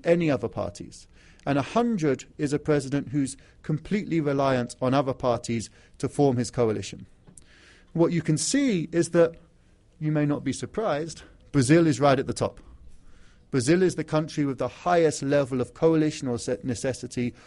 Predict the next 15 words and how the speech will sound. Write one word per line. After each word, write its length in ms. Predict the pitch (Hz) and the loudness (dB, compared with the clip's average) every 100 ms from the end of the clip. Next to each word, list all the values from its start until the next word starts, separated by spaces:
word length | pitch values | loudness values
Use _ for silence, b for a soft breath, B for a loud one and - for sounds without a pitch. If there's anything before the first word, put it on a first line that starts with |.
| B | B
of 160 | 135 127 | -4 -2
any 300 | 190 208 196 | 0 0 0
country 480 | - 139 - - 139 | -2 -4 -4 -4 -4
in 80 | 131 | -2
our 160 | 127 | -2
entire 300 | 123 - 117 | -4 -4 -6
sample. 460 | 101 104 98 - - - b b b b b | -6 -8 -8 -12 -20 -20 b b b b b
So 200 | - 143 | -4 0
in 160 | 131 147 | 2 2
this 180 | 208 | -2
country, 400 | - 156 139 135 | -2 -4 -4 -4
presidents 540 | 135 143 135 135 131 - | -2 -2 -4 -4 -6 -2
are 140 | 127 | -2
particularly 920 | 123 135 - - 240 - 156 147 135 123 | -2 -6 -6 -6 -6 -4 -2 -2 -2 -2
reliant 540 | 117 127 123 101 - | -2 0 0 -4 -10